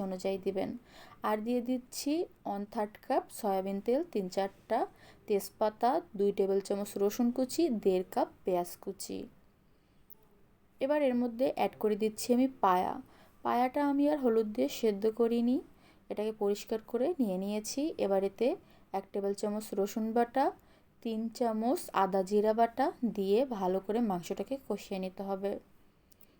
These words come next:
এবার আমি একটা ঢাকনা দিয়ে ঢেকে দিচ্ছি। যখন এর থেকে এভাবে পানি বেরিয়ে আসবে, জাল দিয়ে পানিটা শুকিয়ে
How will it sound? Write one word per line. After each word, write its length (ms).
এবার 220
আমি 160
একটা 200
ঢাকনা 320
দিয়ে 200
ঢেকে 300
দিচ্ছি। 340
যখন 240
এর 120
থেকে 180
এভাবে 220
পানি 260
বেরিয়ে 320
আসবে, 240
জাল 180
দিয়ে 200
পানিটা 280
শুকিয়ে 360